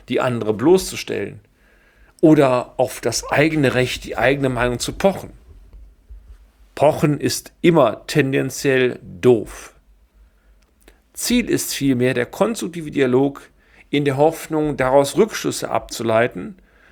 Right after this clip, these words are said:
und die wiederum zu nutzen, um die bestmögliche Entscheidung auch zu treffen. Sie können praktisch, meine Damen und Herren, nur gewinnen. Was will man mehr? Das ist wie mit einer Lotterie, wo es nur Gewinnlose gibt, aber die Gewinner auch vernünftig sind.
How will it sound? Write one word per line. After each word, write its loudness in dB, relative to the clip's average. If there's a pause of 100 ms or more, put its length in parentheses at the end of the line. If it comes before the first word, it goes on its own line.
(320)
und -4
die 0
wiederum 2
zu -8
nutzen, -4
um -6
die -10
bestmögliche -4
Entscheidung -2
auch -4
zu -8
treffen. -8 (1800)
Sie -4
können 2
praktisch, -4
meine 0
Damen 0
und -8
Herren, -2
nur 0
gewinnen. -2 (1000)
Was 0
will 0
man 2
mehr? -4
Das 2
ist -6
wie 0
mit 0
einer 4
Lotterie, 0 (420)
wo -4
es -6
nur 0
Gewinnlose -2
gibt, -10 (360)
aber -2
die 0
Gewinner 2
auch 2
vernünftig -4
sind. -18